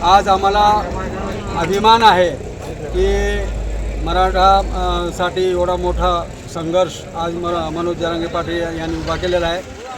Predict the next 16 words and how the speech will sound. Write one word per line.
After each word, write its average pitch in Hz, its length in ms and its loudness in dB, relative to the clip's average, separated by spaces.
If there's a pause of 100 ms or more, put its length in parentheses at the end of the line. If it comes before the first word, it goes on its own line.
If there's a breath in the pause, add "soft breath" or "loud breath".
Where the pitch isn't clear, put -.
आणि 170 180 -2
आज 185 220 6
आम्ही 190 220 2
त्यांना 196 380 2 (120)
दर्गा 170 320 0
शरीफमध्ये 175 420 -2
आल्यानंतर, 175 720 0 (160)
आल्यानंतर 175 540 -2
स्वागत 175 480 -4
करून 185 240 0 (600)
त्यांना 180 260 -2
एक 190 140 0 (220)
समाजातर्फे 175 600 -2
निवेदन 190 380 -2
देणार 190 300 2
आहोत 165 240 0